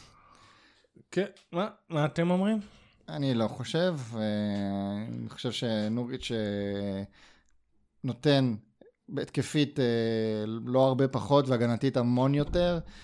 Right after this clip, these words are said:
Speaker 2: אה, כש-, קאנטר, חייבים להעריך גם את מה שהוא עושה מחוץ למגרש מבחינת הפוליטיקה,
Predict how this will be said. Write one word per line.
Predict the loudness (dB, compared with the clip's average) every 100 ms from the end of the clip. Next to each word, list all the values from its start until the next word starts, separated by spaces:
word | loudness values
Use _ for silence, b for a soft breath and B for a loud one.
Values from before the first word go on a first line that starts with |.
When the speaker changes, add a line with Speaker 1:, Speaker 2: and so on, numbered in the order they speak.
| B -8
Speaker 2:
אה, | -4 -2 0 0 -2 -2 -2 -4
כש-, | -8 -14 -4
קאנטר, | -2 2 4 4 2 -2 -6 -10
חייבים | -6 -2 2 4
להעריך | 4 2 0 -2
גם | 0 0 0
את | 0
מה | -2
שהוא | 0 -2
עושה | -2
מחוץ | -6 -6 -2
למגרש | -2 0 -2 -2
מבחינת | -6 -2 -2 2
הפוליטיקה, | 2 4 2 0 0 0 0 0 2